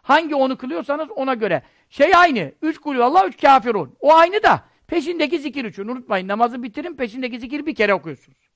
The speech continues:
Ee, ancak burada benim en, e, önem verdiğim husus, "Ey Selman," buyurdu, "bu namazı kıl.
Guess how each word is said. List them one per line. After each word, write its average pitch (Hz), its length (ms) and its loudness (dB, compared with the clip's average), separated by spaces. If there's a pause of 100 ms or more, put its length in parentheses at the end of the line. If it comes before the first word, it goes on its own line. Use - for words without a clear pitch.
(680)
Ee, 180 260 -2
ancak 202 540 -4 (400)
burada 220 280 -6
benim 208 220 -6
en, 233 260 -8 (120)
e, - 300 -16 (140)
önem 214 320 -4
verdiğim 170 320 -4
husus, 202 320 -14 (300)
"Ey 269 180 2
Selman," 190 420 0
buyurdu, 165 560 -2 (1400)
"bu 202 160 -6
namazı 185 380 -2
kıl. 247 380 2